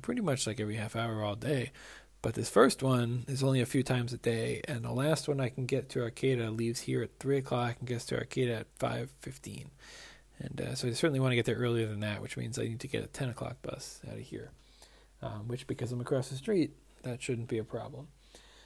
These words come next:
So I'm just trying to kinda work on that, and the, the ride from Arcata to Eureka is, looks like a very pleasant ten-mile ride.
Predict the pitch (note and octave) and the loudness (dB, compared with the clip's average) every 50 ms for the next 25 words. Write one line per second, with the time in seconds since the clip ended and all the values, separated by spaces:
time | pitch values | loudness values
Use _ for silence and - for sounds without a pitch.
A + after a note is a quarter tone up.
0 | - - - - - - B2+ B2 B2 B2+ C#3 D3 C#3+ - - D#3+ D3+ D3+ D3 C#3+ | -20 -20 -20 -20 -4 -2 0 0 2 2 2 2 0 0 2 2 4 4 4 4
1 | C#3+ C#3 C3 A#2+ - - - - - - - - - - - D#3+ C#3 C3+ C#3 C#3+ | 2 2 0 0 -4 -10 -18 -20 -20 -20 -20 -20 -18 -6 -2 2 4 6 6 6
2 | C#3 D3 C3+ C3 B2+ C3 C3+ C#3 C3+ B2 C3 B2+ B2 B2 A2 B2+ C3 B2 A#2+ B2 | 6 4 2 2 2 2 2 0 0 0 0 -2 -2 -2 -2 -2 -2 -2 0 0
3 | B2 B2 C3 C3 C3+ C3+ C3+ C3+ - C3+ C3 B2 A2+ A2 B2 - - C#3+ C#3 C#3 | 0 2 2 4 4 2 2 0 0 0 0 2 0 -2 -4 -2 0 2 4 6
4 | C#3+ C3 C3+ - C3+ A#2+ G#2+ G#2+ A2+ A#2 - - - A#3+ C#4 - - - - - | 6 4 4 2 0 0 0 0 -2 -2 -2 0 0 0 0 -2 -8 -16 -14 -10
5 | C3 A#2+ A#2 - - B2+ C3 - - A#2+ A2+ - A#2 - - - - C3 C3 C3 | -8 -8 -8 -6 -6 -6 -6 -4 -4 -4 -4 -4 -8 -8 -10 -6 -2 -2 -2 -2
6 | C3 - - B2+ B2+ C#3+ C#3 A#2+ - D#3 C#3+ C3 C3 C3 C3 C3 C3 C3 C3 D3+ | -2 -4 -4 -4 -2 -4 -6 -6 -6 -6 -4 -4 -4 -2 -2 -2 -2 -2 -2 -2
7 | F#3 G3+ | -2 -4